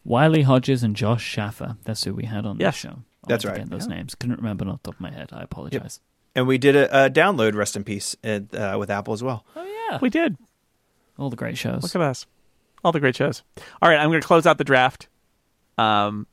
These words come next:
Speaker 2: and I have two kind of momentous Apple history moments to choose from. I'm going to choose the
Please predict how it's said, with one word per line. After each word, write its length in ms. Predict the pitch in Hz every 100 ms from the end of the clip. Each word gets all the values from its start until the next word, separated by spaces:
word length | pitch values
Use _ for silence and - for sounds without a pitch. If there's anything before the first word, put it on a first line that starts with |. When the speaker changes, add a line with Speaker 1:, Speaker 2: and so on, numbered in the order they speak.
| _ _ -
Speaker 2:
and 440 | 165 151 143 135 -
I 180 | 156
have 280 | 160 156 131
two 580 | - - 233 233 247 247 -
kind 300 | 220 185 175
of 180 | 160
momentous 600 | 147 151 147 151 175 156
Apple 340 | 143 135 139 139
history 800 | 135 147 - 175 180 180 180 -
moments 560 | 156 156 165 170 170 -
to 120 | -
choose 240 | - 170
from. 240 | - 180 175
I'm 340 | - 156 208
going 200 | 196 175
to 80 | 156
choose 560 | 139 - 165 156 160 - - - - _
the 540 | - 131 147 139 139